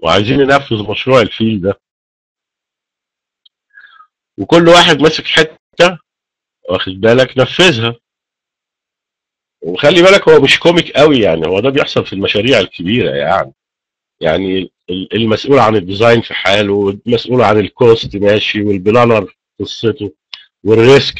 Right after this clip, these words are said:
كل واحد شايف حتته لوحديها يعني. آه، فلو ما كنتش انت project manager عامل، آه،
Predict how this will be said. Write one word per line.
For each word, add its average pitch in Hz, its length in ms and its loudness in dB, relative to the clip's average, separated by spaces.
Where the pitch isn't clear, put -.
كل 156 140 6
واحد 180 220 2
شايف 170 240 0
حتته 143 400 -4
لوحديها 123 560 0
يعني. 87 340 -2
آه، 85 400 -2
فلو 92 420 -2
ما 101 120 0
كنتش 175 460 -2
انت 170 240 0
project 131 380 0
manager 107 520 -2
عامل، 104 840 2
آه، 73 840 -6